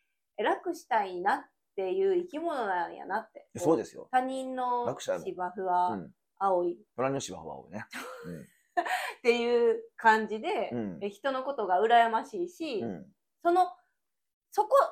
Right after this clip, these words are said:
Speaker 1: なんか、いいところしか、いい時しか見てないし、いいところしか見ないから。
Speaker 2: うん。今、いいところしか見ないし、二回しか言ってないけどね。
Speaker 1: <laughs>
Speaker 2: うん。
Speaker 1: そう思っちゃうんですよね。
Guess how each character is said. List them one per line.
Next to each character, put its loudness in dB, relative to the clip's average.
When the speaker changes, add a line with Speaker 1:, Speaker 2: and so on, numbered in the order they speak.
Speaker 1:
な 2
ん -2
か、 4
い 6
い 2
と -10
こ 10
ろ 8
し -10
か、 -6
い 2
い -10
時 2
し -12
か -4
見 -8
て -4
な -4
い -10
し、 -10
い -4
い -10
と -4
こ -2
ろ -4
し -16
か -6
見 -6
な -6
い -10
か -6
ら。 8
Speaker 2:
う -6
ん。 -8
今、 -2
い 0
い -6
と -2
こ 2
ろ 2
し -6
か -8
見 -8
な -6
い -12
し、 -12
二 -6
回 -4
し -18
か -12
言 -12
っ -18
て -4
な -2
い 0
け -2
ど -6
ね。 -6
Speaker 1:
<laughs> -6
Speaker 2:
う 0
ん。 -20
Speaker 1:
そ 10
う 8
思 6
っ 2
ち 4
ゃ 8
う 2
ん 2
で 2
す -6
よ 2
ね。 2